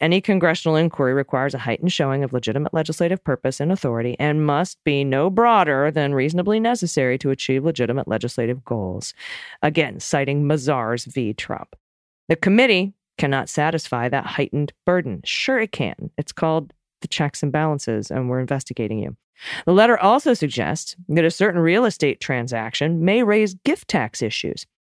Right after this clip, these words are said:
Mister Crow's purchase of property in Savannah, Georgia, through his L L C,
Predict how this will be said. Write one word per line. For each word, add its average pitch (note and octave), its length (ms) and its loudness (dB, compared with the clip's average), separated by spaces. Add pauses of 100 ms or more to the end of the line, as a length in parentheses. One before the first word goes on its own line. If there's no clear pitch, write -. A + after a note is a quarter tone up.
(260)
Mister D#4 240 0
Crow's A#3+ 300 2
purchase - 560 -2
of - 140 -6
property E3+ 400 0
in F3+ 100 2
Savannah, E3+ 320 0
Georgia, B2+ 480 -2 (720)
through D3 200 2
his G#3 200 2
L F3+ 260 4
L G#3 140 4
C, C3+ 420 -4